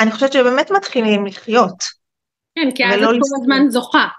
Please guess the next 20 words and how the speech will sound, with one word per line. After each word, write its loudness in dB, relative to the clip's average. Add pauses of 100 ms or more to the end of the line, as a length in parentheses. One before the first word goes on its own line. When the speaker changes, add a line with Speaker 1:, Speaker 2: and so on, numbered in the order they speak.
(520)
Speaker 2:
את -6
כל 0
הזמן 0
זוכה, 0
Speaker 1:
נכון. 0
Speaker 2:
במקום 0
להיות 0
ברשימת 0
הפסדים 0
ורשימת, 0
אה, 0
ניהול 0
סיכונים. -2 (680)
Speaker 1:
ממש. 0 (1700)
Speaker 2:
אני -2
Speaker 1:
זה 4
עושה 0
לי -2
כאילו 0
רגע -2